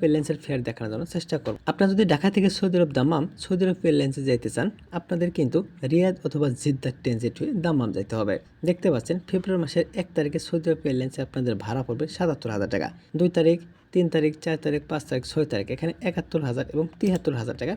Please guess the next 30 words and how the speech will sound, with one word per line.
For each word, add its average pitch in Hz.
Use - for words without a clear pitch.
ফেয়ার 127
শো 123
করছে। 95
ঢাকা 156
থেকে 220
সৌদি 196
আরব 175
দাম্মাম, 147
এই 185
যে 185
দেখতে 160
পাচ্ছেন 151
এখানে 160
অনেকটি 208
ফ্লাইট 127
শো 131
করছে, 107
কিন্তু 165
প্রত্যেকটা 190
হচ্ছে 147
ট্রানজিট, 110
হয় 185
জেদ্দা 165
না 139
হয় 170
রিয়াদ 180
ট্রানজিট 139
হয়ে 117
আপনাদেরকে -
দাম্মাম 160